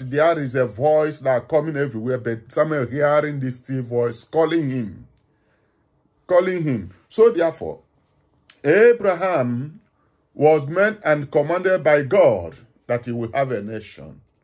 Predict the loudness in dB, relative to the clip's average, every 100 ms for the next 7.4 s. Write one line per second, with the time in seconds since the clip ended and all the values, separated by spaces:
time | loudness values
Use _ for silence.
0 | _ _ _ _ _ _ -8 -2 0 0
1 | 2 2 -2 -12 -12 -4 0 2 4 4
2 | 2 2 0 -4 -2 4 4 4 -6 -4
3 | -4 0 -2 -2 -6 -6 -6 -6 -4 -8
4 | -14 -20 _ _ _ _ _ _ _ _
5 | _ -2 -2 0 0 0 -2 -2 0 0
6 | -2 0 0 0 -4 -4 -4 -2 -2 -2
7 | -4 -6 -10